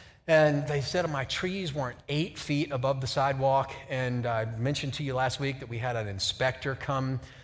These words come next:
to my house and, and look at my trees, and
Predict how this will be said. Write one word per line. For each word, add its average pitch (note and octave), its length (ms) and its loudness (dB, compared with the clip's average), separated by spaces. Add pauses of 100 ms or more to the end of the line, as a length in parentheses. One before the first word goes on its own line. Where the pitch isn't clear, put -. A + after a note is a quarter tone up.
(140)
to B2+ 80 0
my A2+ 140 2
house D3+ 540 4
and, A#2+ 240 -2
and A2 300 -4
look D#3 240 4
at D#3 80 -4
my C3 160 -2
trees, D3 540 0
and A#2 200 -2